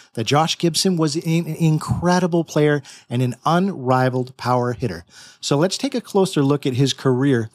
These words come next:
through the available information that we have. Let's start off by giving you a bit of a background into how Josh got into baseball. So he was born in nineteen eleven in Buena Vista, Georgia, and he grew up playing, playing baseball in sandlots and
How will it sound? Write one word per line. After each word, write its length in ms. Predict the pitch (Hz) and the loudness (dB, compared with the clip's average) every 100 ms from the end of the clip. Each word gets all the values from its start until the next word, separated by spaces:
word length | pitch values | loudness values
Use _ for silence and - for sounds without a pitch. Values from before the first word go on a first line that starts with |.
| - | -12
through 260 | - 220 226 | -2 0 2
the 140 | 175 | 2
available 420 | 151 131 135 131 139 | 2 4 2 2 0
information 600 | 131 127 117 113 - 117 | -2 -2 -4 -4 -4 -4
that 200 | 104 104 | -6 -6
we 160 | 113 110 | -6 -4
have. 400 | 127 127 - _ _ _ _ _ _ _ - _ _ _ _ _ _ | -2 -2 -4 _ _ _ _ _ _ _ -20 _ _ _ _ _ _
Let's 140 | 135 135 | -4 0
start 200 | 240 247 | 2 2
off 160 | 233 - | 2 0
by 120 | 185 | -2
giving 240 | 165 170 | 0 2
you 140 | 165 160 | 2 2
a 40 | |
bit 140 | 143 | 2
of 80 | 139 | 0
a 60 | 135 | -2
background 500 | 117 123 127 123 123 | 0 0 0 -2 -2
into 180 | 127 131 | -2 0
how 220 | 135 139 | 2 2
Josh 320 | 127 139 147 | 2 0 0
got 200 | 160 156 | 0 0
into 200 | 247 151 | -2 -6
baseball. 460 | 101 82 - - _ _ _ _ _ | -10 -12 -14 -18 _ _ _ _ _
So 140 | - 160 | -2 2
he 100 | 220 | 2
was 120 | 202 | 2
born 240 | 196 277 | 0 0
in 100 | 208 | 2
nineteen 400 | 151 165 170 190 | 2 0 -2 -2
eleven 320 | 180 127 120 | 2 0 0
in 140 | 139 127 | -2 -2
Buena 340 | 113 123 147 | -2 0 0
Vista, 320 | 127 123 - | 0 -2 -2
Georgia, 500 | 151 117 95 87 82 101 - - | -6 -6 -8 -8 -12 -16 -20 -8
and 120 | 151 147 | 0 2
he 100 | 185 | 2
grew 240 | 175 240 | 2 2
up 200 | 214 156 | 0 -2
playing, 360 | 147 160 160 147 | 0 2 0 -2
playing 320 | 175 180 139 | 0 2 2
baseball 640 | 143 143 - 143 143 131 | 0 0 0 2 4 2
in 140 | 107 | -4
sandlots 800 | 98 - 165 170 165 160 - - 123 | -2 2 4 4 4 2 2 -4 -10
and 160 | 101 | -12